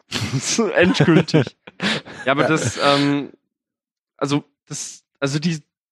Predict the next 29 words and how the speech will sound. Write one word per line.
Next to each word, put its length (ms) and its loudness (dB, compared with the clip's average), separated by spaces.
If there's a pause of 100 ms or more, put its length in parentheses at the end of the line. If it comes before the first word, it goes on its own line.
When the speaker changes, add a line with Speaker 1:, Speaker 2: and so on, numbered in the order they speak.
(100)
Speaker 1:
dieser 160 0
klare 340 0
Winterfell-Fokus 800 0
hat 160 -2
der 100 0
Folge 340 0
gut 200 -6
getan. 360 0
Also 200 -2
vor 180 0
allem, 160 4
dass 160 0
wir 100 2
nicht 260 0
irgendwie 340 0
diesen 400 -2 (520)
wirklich 600 0
stupiden 1000 0
oder 240 4
nicht, 280 -2
nicht 160 -8
stupiden, 400 -4
einfach 320 -2
plump 340 0
ausgeführten 680 -2
Eisen-, 580 0
äh, 1000 0
äh, 120 -10 (800)
Born-, 520 2